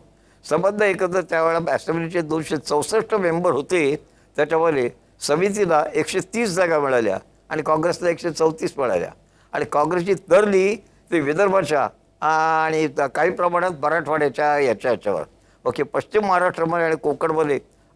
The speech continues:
खुद्द म-, मुंबईमध्ये सुद्धा, अ, जा-, जा-, जागा वगैरे, अ, द-,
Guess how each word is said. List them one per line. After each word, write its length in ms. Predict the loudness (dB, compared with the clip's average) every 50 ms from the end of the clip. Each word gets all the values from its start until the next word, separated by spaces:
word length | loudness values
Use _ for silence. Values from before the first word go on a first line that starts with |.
| -20 -20 -20
खुद्द 220 | -14 -4 0 0
म-, 240 | 2 2 2 0 0
मुंबईमध्ये 640 | 0 0 0 0 2 2 2 4 4 2 2 2 0
सुद्धा, 300 | 0 -2 -2 0 0 0 -2 -6 _ _ _ _ _ 0
अ, 180 | 2 2 2
जा-, 240 | 2 0 0 -2 -2
जा-, 240 | 0 0 0 -2 0
जागा 280 | 0 0 0 2 2
वगैरे, 500 | 2 2 2 2 2 2 2 2 2 2 0 -2 -4 _ _ _ _ 0
अ, 100 | 0 2 2 2 2 2 2 2 0
द-, 220 | 0 0 -2 -2